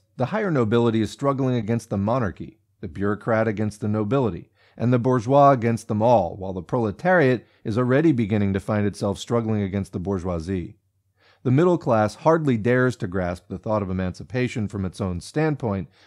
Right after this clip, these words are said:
when the development of the social conditions and the progress of political theory already declare that standpoint antiquated, or at least problematic. In France, it is enough for somebody to be something for him to want to be everything.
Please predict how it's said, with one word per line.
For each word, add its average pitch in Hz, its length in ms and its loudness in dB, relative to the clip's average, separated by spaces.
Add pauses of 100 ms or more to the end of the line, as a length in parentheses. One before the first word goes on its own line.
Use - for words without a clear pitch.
when 143 160 2
the 147 80 2
development 127 500 2
of 113 80 -2
the 107 80 -4
social 101 360 -6
conditions 135 680 -4 (300)
and 92 100 -8
the 90 60 -6
progress 113 480 0
of 92 100 -8
political 92 400 -8
theory 117 400 -2
already 127 440 0
declare 92 420 -6
that 87 180 -6
standpoint 95 600 -6
antiquated, 95 680 -8 (260)
or 92 120 -8
at - 120 -8
least 131 240 -2
problematic. 90 800 -4 (640)
In 135 120 0
France, 165 440 0 (240)
it 127 80 -2
is 123 120 2
enough 147 300 4
for 123 140 -2
somebody 123 400 0
to 113 140 -4
be 113 180 -2
something 123 500 -2
for 101 240 -10
him 107 200 -4
to 104 100 -6
want 107 260 -2
to 110 80 -4
be 101 160 -2
everything. 92 480 -8